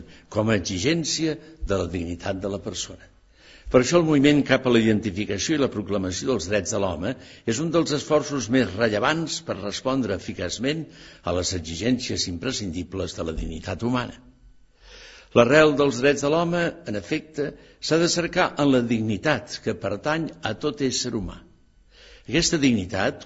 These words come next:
connatural la vida humana i igual en tota persona, es copsa i es comprèn amb la raó. Tanmateix, el fonament natural dels drets humans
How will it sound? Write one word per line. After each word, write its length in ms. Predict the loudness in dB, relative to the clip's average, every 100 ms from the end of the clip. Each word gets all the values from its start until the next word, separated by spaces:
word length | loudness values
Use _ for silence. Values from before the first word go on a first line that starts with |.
| -2
connatural 680 | 4 4 4 2 2 2 4
la 100 | 2
vida 180 | 0 0
humana 460 | 0 0 0 0 -4 -8 -6
i 140 | -2
igual 320 | 0 4 4
en 60 | 2
tota 240 | -2 -4 -4
persona, 540 | -8 -4 -2 -2 -2 -6 -12 _ _ -10
es 140 | -6 -2
copsa 520 | -2 -2 -2 4 4 2 -2
i 140 | -2
es 140 | 0 0
comprèn 520 | -2 -2 0 -2 -2 -4 -8 -14 -4
amb 160 | -2 0
la 80 | -2
raó. 300 | 0 0 0 -6 -18 _ _ -20 -20 _ _ _ _
Tanmateix, 640 | 0 4 4 2 0 -2 -6 -6
el 120 | -6
fonament 400 | -2 0 2 2
natural 460 | 2 0 2 2 2
dels 220 | 2 0
drets 240 | -2 -2 -2
humans 460 | -6 -4 -6 -8